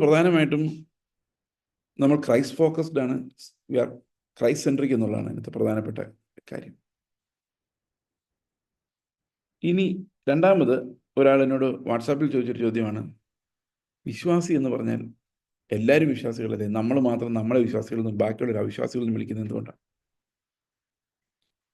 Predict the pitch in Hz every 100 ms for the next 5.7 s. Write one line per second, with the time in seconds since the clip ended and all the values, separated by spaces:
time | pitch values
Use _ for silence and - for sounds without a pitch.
0 | _ _ _ _ _ - 151 160 147 160
1 | 180 139 147 202 170 - 147 151 160 160
2 | 123 131 160 147 120 117 117 139 143 147
3 | 127 117 117 127 123 127 - - 107 120
4 | - 139 139 131 143 135 123 107 113 151
5 | 139 127 120 117 98 98